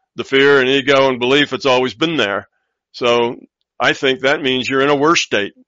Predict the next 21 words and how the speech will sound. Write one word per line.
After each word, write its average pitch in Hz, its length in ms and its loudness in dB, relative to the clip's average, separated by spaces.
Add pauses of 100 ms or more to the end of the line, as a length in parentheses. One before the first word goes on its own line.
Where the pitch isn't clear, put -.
(160)
it's 143 160 -4
even 156 220 0
harder 165 320 2
for 151 120 -6
you 123 140 -2
to 113 100 -2
grow 120 300 2
up 117 140 2
now 127 240 0
because 123 360 -4
you've 123 140 -8
got 127 180 0
another 139 320 0
set 135 280 -2
of 127 80 -8
beliefs 135 420 0
that 120 140 -4
are 120 80 -4
just 143 260 -6
the 135 140 -2
opposite - 480 0